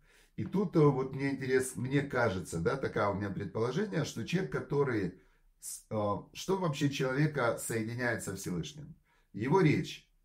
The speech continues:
То есть мысли человека — это его речь. А слова человека вслух уже — это его речь. А, интерпретация человека, как он описывает себя, окружающий мир — это его речь. То есть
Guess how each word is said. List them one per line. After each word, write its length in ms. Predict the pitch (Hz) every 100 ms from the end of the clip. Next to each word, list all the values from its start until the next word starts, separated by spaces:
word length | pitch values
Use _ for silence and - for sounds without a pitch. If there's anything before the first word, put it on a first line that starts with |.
| -
То 80 | 202
есть 260 | - -
мысли 400 | 131 170 151 147
человека — 460 | 139 127 123 110 110 107
это 200 | 127 123
его 240 | 120 110 110
речь. 480 | 104 95 85 - _ _ _ _
А 80 | 95
слова 400 | - 143 147 135
человека 640 | - 113 113 107 90 98 90
вслух 340 | - - 101
уже — 180 | 92 87 90
это 240 | 107 113
его 200 | 110 107
речь. 440 | 101 87 80 - _ _ _ _ -
А, 420 | 92 95 92 82 - -
интерпретация 960 | 143 143 151 160 151 160 139 - 117
человека, 400 | 107 113 107 -
как 200 | - 123 123
он 120 | 117
описывает 640 | 117 131 110 113 104 90
себя, 220 | 92 104
окружающий 560 | 92 107 98 104 95 92
мир — 220 | 95 80
это 200 | - 113
его 160 | 123 120
речь. 340 | 104 76 - -
То 80 |
есть 240 | 110 -